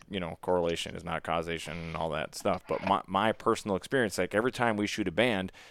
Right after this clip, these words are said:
you know, nobody guesses Minnesota. We're all like, "Where do you think it's from?" before we put in the data. Indiana, Illinois, Iowa, Wisconsin.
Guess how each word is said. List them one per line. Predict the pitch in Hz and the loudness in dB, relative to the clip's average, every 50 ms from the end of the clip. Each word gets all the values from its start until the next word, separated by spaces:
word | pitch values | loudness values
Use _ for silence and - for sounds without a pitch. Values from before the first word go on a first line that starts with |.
| - - - - - - - _ - | -20 -20 -20 -20 -20 -20 -12 _ -2
you | 104 | 0
know, | 95 92 | 0 2
nobody | 90 110 139 139 131 110 | 4 4 6 6 6 6
guesses | 90 101 95 - - 104 101 95 | 8 6 6 6 4 -2 -4 -4
Minnesota. | 98 95 90 90 - 120 113 104 87 | -2 -4 -2 0 4 6 6 6 6
We're | 82 90 | 6 6
all | 90 | 6
like, | 90 87 85 | 6 6 6
"Where | 104 107 | 6 4
do | 104 | 4
you | 95 | 4
think | - 113 101 90 | 2 2 0 0
it's | 87 - | 0 2
from?" | - 131 120 104 87 | 4 4 4 4 4
before | 82 85 - 98 95 | 0 -2 2 2 4
we | 90 90 87 | 4 2 2
put | - 101 92 | 0 0 0
in | 87 | 0
the | 87 | 0
data. | 85 87 98 98 87 - - - | 0 2 2 2 2 0 -2 -2
Indiana, | 98 101 98 98 98 98 95 98 80 | -2 -2 -2 0 0 0 0 0 0
Illinois, | 71 95 95 98 95 95 | 0 0 0 0 2 2
Iowa, | 92 95 76 92 95 95 92 92 90 87 | 2 4 4 4 4 4 4 4 4 2
Wisconsin. | 87 87 - - 107 101 101 92 - - | 2 0 0 0 0 2 2 0 -2 -6